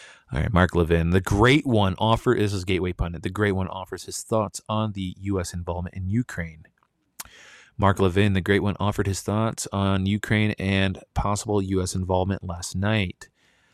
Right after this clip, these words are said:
Uh, let's see here. In his discussion on Ukraine, the possible involvement by the U S, Levin shared the following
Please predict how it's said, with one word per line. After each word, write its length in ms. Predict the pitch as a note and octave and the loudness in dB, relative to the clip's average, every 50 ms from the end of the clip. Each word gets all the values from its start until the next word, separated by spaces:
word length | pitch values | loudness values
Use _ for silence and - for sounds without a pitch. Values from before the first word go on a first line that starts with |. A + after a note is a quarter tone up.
| _ _ _ - - | _ _ _ -14 -10
Uh, 220 | - A#1+ A#1+ C2 | -8 -6 -6 -6
let's 200 | C#2 - - - | -8 -8 -10 -10
see 160 | - - - | -8 -8 -8
here. 400 | C2+ - E2 G1+ G1+ G1+ G1+ G1+ - _ _ _ _ _ _ _ _ _ _ _ _ _ _ _ _ _ _ - | -6 -6 -6 -6 -6 -6 -10 -14 -16 _ _ _ _ _ _ _ _ _ _ _ _ _ _ _ _ _ _ 2
In 140 | - A#2+ A2+ | 4 4 6
his 160 | G2+ G2 F2+ | 4 2 2
discussion 480 | - F#2 - - - A2+ G#2 F#2+ - G2+ | 0 -2 -2 2 2 2 2 2 2 0
on 160 | F#2 F#2 G2 | 2 2 4
Ukraine, 480 | A2 A#2+ B2 - - A2 F#2+ F#2 F#2+ | 4 2 2 2 0 2 2 2 2
the 80 | F#2+ F#2 | 2 2
possible 420 | - - G2 G2 G2 - - G2+ | 0 0 0 -2 -4 -2 0 0
involvement 480 | F#2+ F2+ F2 F#2+ F#2+ G2 G2 G#2 G2+ F#2 | 0 2 2 2 2 4 2 2 0 0
by 120 | F#2+ G2 | 0 0
the 120 | F2+ F2 F2+ | 0 0 -2
U 240 | F2 F2+ F#2 F#2 G#2 | -2 -2 0 2 4
S, 280 | A#2+ A#2+ G2+ F#2 - | 4 4 4 2 0
Levin 300 | G2 G2 F#2+ G#2+ A2+ A2+ | -2 0 2 2 2 0
shared 480 | A2 - - A#2+ A#2+ A#2+ A#2+ A2+ A2 G2 | 0 -2 0 2 4 4 4 4 2 0
the 60 | G2+ | -2
following 760 | - - - A#2 A#2+ B2 A#2+ A2+ G#2 F#2+ F#2+ F#2 F#2+ A2 A#2 | -2 2 4 4 4 6 4 2 2 -2 -4 -6 -8 -12 -16